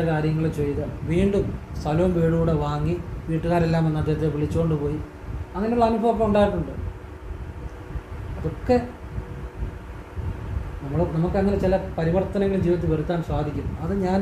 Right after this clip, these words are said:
പറഞ്ഞ് അവർക്കത് അങ്ങനെ പരിവർത്തനങ്ങൾ വന്നിട്ടുണ്ട്. ആ അത് അങ്ങനെയുള്ള കാര്യങ്ങൾ ഞാൻ കൈകാര്യം ചെയ്തിട്ടുണ്ട്. അതുകൊണ്ടാണ് ഞാൻ ഇത്ര ഇതിൽ പറയുന്നത്.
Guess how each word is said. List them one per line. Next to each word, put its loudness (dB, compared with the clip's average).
പറഞ്ഞ് 2
അവർക്കത് 2
അങ്ങനെ 2
പരിവർത്തനങ്ങൾ 4
വന്നിട്ടുണ്ട്. 2
ആ 0
അത് 2
അങ്ങനെയുള്ള 2
കാര്യങ്ങൾ 4
ഞാൻ 2
കൈകാര്യം 6
ചെയ്തിട്ടുണ്ട്. 2
അതുകൊണ്ടാണ് 2
ഞാൻ 2
ഇത്ര -2
ഇതിൽ -4
പറയുന്നത്. -4